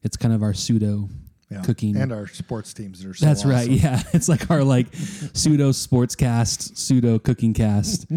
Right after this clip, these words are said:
Speaker 2: <laughs>
Speaker 1: And we do talk about Jesus. <laughs>
Speaker 2: Right. Yes. Since
Speaker 1: But
Speaker 2: he's most important.
Speaker 1: yeah. Well, we're getting close to one of my favorite seasons, which is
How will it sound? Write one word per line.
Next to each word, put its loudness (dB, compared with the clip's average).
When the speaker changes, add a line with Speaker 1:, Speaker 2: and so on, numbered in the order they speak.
Speaker 2:
<laughs> -10
Speaker 1:
And 4
we 6
do 4
talk 2
about 0
Jesus. 0
<laughs> -
Speaker 2:
Right. 0
Yes. -2
Since 2
Speaker 1:
But 2
Speaker 2:
he's -6
most -8
important. -12
Speaker 1:
yeah. 2
Well, 4
we're 4
getting 2
close 2
to 4
one 0
of 4
my 2
favorite 0
seasons, -2
which -4
is -8